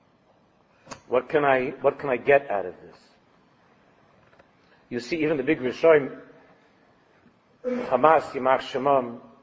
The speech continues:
and Hezbollah, all these Rishonim, when they come into a neighborhood, their whole tachlis there is to, is to take.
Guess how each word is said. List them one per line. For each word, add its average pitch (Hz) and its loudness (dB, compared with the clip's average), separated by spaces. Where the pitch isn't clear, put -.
and 120 -8
Hezbollah, 123 2
all 160 6
these 151 -8
Rishonim, 123 2
when 127 -4
they 123 0
come 165 2
into 147 -2
a 123 2
neighborhood, 127 -2
their 120 0
whole 160 8
tachlis 156 0
there 120 0
is 123 -10
to, 120 -4
is 117 -10
to 120 -6
take. 131 2